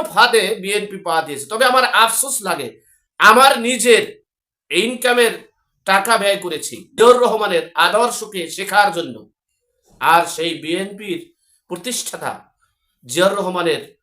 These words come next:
রাজনৈতিক দলের যে কবর রচনা হতে যাচ্ছে, এজন্য আমি অত্যন্ত দুঃখিত, অত্যন্ত মর্মাহত,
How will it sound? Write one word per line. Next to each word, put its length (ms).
রাজনৈতিক 520
দলের 300
যে 40
কবর 220
রচনা 260
হতে 200
যাচ্ছে, 300
এজন্য 240
আমি 140
অত্যন্ত 340
দুঃখিত, 300
অত্যন্ত 400
মর্মাহত, 360